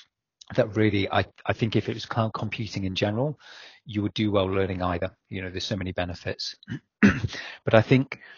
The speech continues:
I would imagine if I was one of those vendors, uh, if, if you offered certifications, it shows a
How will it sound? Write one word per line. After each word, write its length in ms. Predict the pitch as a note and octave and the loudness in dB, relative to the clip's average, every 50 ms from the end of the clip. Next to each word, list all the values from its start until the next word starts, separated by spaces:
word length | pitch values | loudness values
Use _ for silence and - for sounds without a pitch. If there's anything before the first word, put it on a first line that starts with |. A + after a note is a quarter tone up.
| _ _ _ _ _ _ - _ | _ _ _ _ _ _ -2 _
I 160 | - B2+ C#3 C#3 | 6 6 6 6
would 160 | C#3 C#3+ C3+ | 6 4 4
imagine 480 | A#2 A2 G2 G2 - C3 C#3 D3 C3 - _ _ - | 4 2 2 2 0 0 -2 -2 -6 -10 _ _ -2
if 160 | A2+ G2 - | 0 4 6
I 120 | A2+ A2 | 6 6
was 160 | A2+ A2 G2 | 6 4 2
one 120 | - G#2+ G#2 | -2 -4 -2
of 80 | G2+ | 0
those 200 | G2+ G2 G2 F#2+ | 0 0 0 -2
vendors, 600 | - - F#2+ G2+ G#2 A2 A#2+ A#2+ A#2 - - - - _ _ | -2 -2 -2 0 0 0 0 0 -2 -6 -8 -8 -12 _ _
uh, 60 | - | -2
if, 540 | G2 F#2 F#2 - - G2 F#2 - - - - _ _ _ _ _ _ | 0 0 -2 -2 -4 -6 -8 -8 -14 -20 -20 _ _ _ _ _ _
if 140 | - - - | -8 2 2
you 60 | A#2+ | 2
offered 200 | A2 - - A#2+ | 4 4 0 -2
certifications, 920 | - - B2 - - A2+ - A#2+ - B2 B2 A#2+ - - D#3+ F3 E3 - - | -2 -6 -4 -4 -4 -4 -4 -2 0 0 0 0 -2 -4 -4 -6 -6 -8 -8
it 160 | - G2+ G2+ | -8 -8 -6
shows 300 | - - - A2+ G#2+ G2+ | -4 -4 -2 -2 -2 -2
a 60 | A2+ | -4